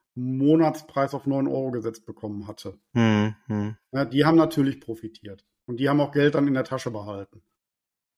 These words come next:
Speaker 1: Ja, wenn jetzt, ne, stimmt ja, also dann wäre ja auch der Pendler nach Düsseldorf günstiger gefahren mit seinem neun-Euro-Ticket.
Speaker 2: Naja, klar,
Speaker 1: Weil die
Speaker 2: ja.
Speaker 1: wurden ja alle automatisch auf neun Euro reduziert.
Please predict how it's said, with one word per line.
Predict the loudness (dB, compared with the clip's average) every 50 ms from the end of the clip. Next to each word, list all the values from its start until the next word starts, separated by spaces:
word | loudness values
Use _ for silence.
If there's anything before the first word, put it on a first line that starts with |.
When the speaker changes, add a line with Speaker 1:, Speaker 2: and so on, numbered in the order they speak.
| _ _ _ _ _ _ _ _ _ _ _ _ _ _ _ _
Speaker 1:
Ja, | 2 2 2 2 2 2
wenn | 2 4
jetzt, | 4 2 0 -4
ne, | -4 0 2 4 2 2
stimmt | 2 2 2 2 2
ja, | 0 -4 -6
also | -8 -8 -6
dann | -4 -2 0 0 0 2
wäre | 2 2 4
ja | 4 4
auch | 2 2 0
der | -2 -4
Pendler | 0 2 4 4 4 4 2
nach | 2 -2 -4
Düsseldorf | -8 -6 -6 -6 -6 -6 -8 -8
günstiger | _ -12 -12 -12 -12 -16 -16 -16
gefahren | -16 -16 -18 _ -20 -20 -20 -20 -20 _ _
mit | -14 -12
seinem | -10 -8 -6 -6
neun-Euro-Ticket. | -8 -8 -8 -10 -2 2
Speaker 2:
Naja, | 4 4 4 4 2 -2 -8 -16 _ _ _ _ -8 0
klar, | 2 2 2 2 0
Speaker 1:
Weil | -6 -2
die | 0 2
Speaker 2:
ja. | 6
Speaker 1:
wurden | 6 8 8
ja | 6 6 4
alle | 2 0
automatisch | 0 0 -4 -4 -4 -2 0 0 -2 -2 -4 -6
auf | -8 -4 -2
neun | 0 0 2 2 0
Euro | 0 -2 -4 -6 -6
reduziert. | -6 -8 -8 -10 -14 -16 -14 -12 -10 -10 -12 -14